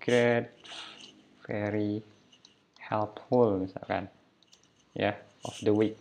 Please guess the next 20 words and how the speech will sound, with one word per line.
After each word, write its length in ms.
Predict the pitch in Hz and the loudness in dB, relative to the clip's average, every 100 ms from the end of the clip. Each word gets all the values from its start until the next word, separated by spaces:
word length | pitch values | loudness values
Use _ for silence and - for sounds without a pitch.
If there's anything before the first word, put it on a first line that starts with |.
| - | -6
iya. 300 | 101 98 95 - _ - - _ - | -4 -4 -6 -14 _ -20 -20 _ 0
Jadi 240 | 110 123 | 6 6
ini 60 | 127 | 8
kan 140 | 135 | 6
bisa 180 | 120 113 | 6 2
berubah-ubah 640 | 107 101 104 107 104 107 113 | 2 2 2 0 2 2 2
ya. 160 | 95 - - _ _ _ _ _ _ _ _ - | 0 -4 -18 _ _ _ _ _ _ _ _ -6
Nah, 240 | 104 98 101 | -2 -2 -4
kita 240 | 113 131 | 4 6
bisa 320 | 131 127 120 | 6 4 4
ganti 480 | 110 107 101 - 131 | 6 4 4 2 4
misalkan 720 | 127 123 107 107 123 127 127 - _ _ _ _ _ - | 2 0 0 4 6 4 0 -10 _ _ _ _ _ -4
ini 420 | 110 101 107 175 - _ _ _ _ _ _ - - - - - | -2 0 0 -2 -6 _ _ _ _ _ _ -20 -20 -20 -10 0
sebagai 320 | 107 107 127 | 4 6 6
sesuatu 460 | - - 107 110 123 | 2 0 2 4 4
yang 160 | 113 | 4
nantinya, 480 | 107 107 110 123 123 - _ _ _ _ _ - - - - - _ _ _ _ _ _ - | 0 -2 -2 0 -2 -6 _ _ _ _ _ -20 -18 -20 -20 -20 _ _ _ _ _ _ -8
eh, 540 | 113 101 101 101 101 104 - - - - - - - - _ - | -2 2 4 4 4 2 -2 -20 -20 -20 -20 -20 -20 -20 _ -6
akan 440 | 107 101 120 123 127 131 - - | -6 2 6 8 6 0 -8 -20
kita 920 | - 110 - _ 110 110 110 110 - | -6 -6 -6 _ 8 8 6 4 -2